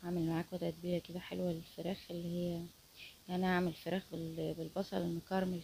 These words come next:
كده. معايا هنا بصلتين كبار قطعتهم، وكمان معايا، آه، يعني فلفلاية حارة كده، خدت نصها، اللي هي شطة، خدت نصها حارة يعني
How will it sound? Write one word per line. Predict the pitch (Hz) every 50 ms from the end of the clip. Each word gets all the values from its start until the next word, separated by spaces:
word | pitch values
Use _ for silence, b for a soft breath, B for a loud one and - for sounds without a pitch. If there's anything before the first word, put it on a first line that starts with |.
| - -
كده. | 196 208 277 311 - - B B B B B B B B B -
معايا | 185 185 180 190 196 196 185 202
هنا | 196 196 190
بصلتين | 190 180 - - 156 - - 190 185 180 - -
كبار | 165 170 185 190 -
قطعتهم، | - 165 - - 170 160 156 - 202 220 233 269 285 254 220 190
وكمان | 196 208 202 - 185 175 180 185 196 202 202 202 196 190
معايا، | 180 165 156 160 175 190 208 214 214 220 220 220 B B B B B B B - - - - 190
آه، | 180 175 175 175 180 175 175 180 180 - - - - - - - - - - - - - - -
يعني | 175 175 170 170 170 170 170 - - - - - - - - - - - - - - 170 - -
فلفلاية | 202 180 - - - 185 196 208 208 196
حارة | - - 208 208 190 196
كده، | 185 - 240 277 302
خدت | - - 294 - -
نصها، | 226 202 190 - - - - 151 - - - - - - - - - - - - - - - - - 165
اللي | 160 170 170 180 180
هي | 175
شطة، | - - 214 220 - - 294 277 254
خدت | - - 220 - - -
نصها | 202 190 - - - 185 185
حارة | 180 - - 180 185 175 -
يعني | 175 160 147 147